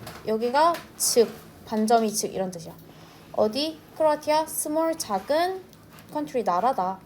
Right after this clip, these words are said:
In Eastern Europe, 동유럽에. In the nineteenth century,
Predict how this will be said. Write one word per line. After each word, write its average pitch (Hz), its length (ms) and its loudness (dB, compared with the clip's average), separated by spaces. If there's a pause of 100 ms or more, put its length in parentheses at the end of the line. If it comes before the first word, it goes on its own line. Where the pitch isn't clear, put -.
(160)
In 214 200 -4
Eastern 220 360 -4
Europe, 185 220 -2
동유럽에. 196 580 -2 (720)
In 262 80 0
the 277 100 2
nineteenth 294 420 0
century, 294 420 -2